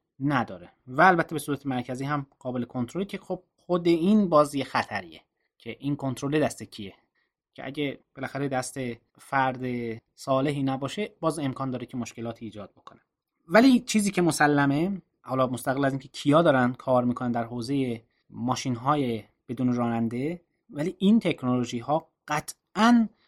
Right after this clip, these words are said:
حمل و نقل شهری و برون شهری رو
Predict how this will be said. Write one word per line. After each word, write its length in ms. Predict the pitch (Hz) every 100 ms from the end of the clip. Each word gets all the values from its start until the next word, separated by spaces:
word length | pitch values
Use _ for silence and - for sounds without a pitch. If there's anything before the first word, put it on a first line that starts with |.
| _
حمل 360 | _ - 147 151
و 80 | 143
نقل 520 | 165 190 156 135 113 - _ _
شهری 500 | - 147 - 139 175
و 260 | 139 123 110 - -
برون 180 | 135
شهری 360 | 135 139 131 190
رو 220 | 196 185